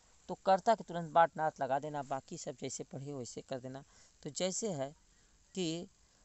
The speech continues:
हम्म, अ, ए, ए बच्चे,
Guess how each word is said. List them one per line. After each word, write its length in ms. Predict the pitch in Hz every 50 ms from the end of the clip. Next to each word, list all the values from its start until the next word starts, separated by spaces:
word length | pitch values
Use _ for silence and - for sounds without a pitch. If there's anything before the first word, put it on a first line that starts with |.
| - _ _ _ _ _ _ _ _ _ _ - -
हम्म, 420 | 185 180 175 175 175 175 170 160 - - - - - - _ _ _ _ - - - -
अ, 540 | - 160 160 151 147 143 139 135 135 - - - _ _ _ _ _ _ _ _ _ _ _ _ _ _ _ _ -
ए, 440 | 220 233 202 170 180 190 208 214 196 _ _ _ _ - - _ _ _ _ _ _ _ _ _ _ _ _ _ _ _ _ _ _ -
ए 300 | - 170 190 214 233 226
बच्चे, 840 | 180 151 156 147 - _ _ - - - 151 147 151 156 160 175 180